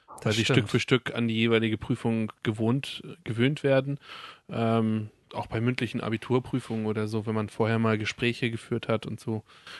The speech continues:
Speaker 2: ist für die vielleicht doch leichter, ein bekanntes Gesicht und dann ein Gespräch zu führen. Und
Speaker 1: Ja.
Speaker 2: je besser man das vorher gemacht hat, desto entspannter sind auch die, selbst mündliche Abiturprüfungen.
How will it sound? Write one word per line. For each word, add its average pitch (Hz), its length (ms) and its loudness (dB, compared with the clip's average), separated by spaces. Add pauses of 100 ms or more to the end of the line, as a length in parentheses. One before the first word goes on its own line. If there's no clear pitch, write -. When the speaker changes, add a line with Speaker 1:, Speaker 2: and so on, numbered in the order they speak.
(160)
Speaker 2:
ist - 440 -6 (140)
für 127 180 0
die 127 240 4
vielleicht 123 380 4
doch - 300 -2 (360)
leichter, 117 680 2
ein 110 100 -2
bekanntes 113 400 -2
Gesicht 107 480 -2
und 107 100 -4
dann 113 180 2
ein 113 40 -2
Gespräch 110 420 -4
zu - 120 -4
führen. 117 280 0
Und 110 200 -2 (400)
Speaker 1:
Ja. 110 180 0
Speaker 2:
je 117 60 2
besser 135 280 4
man 127 200 6
das 117 160 2
vorher 123 260 6
gemacht 113 340 2
hat, 135 160 2
desto 123 440 4
entspannter 160 640 2
sind 131 180 0
auch 123 140 0
die, - 160 -12
selbst - 420 4
mündliche 135 460 2
Abiturprüfungen. 120 800 0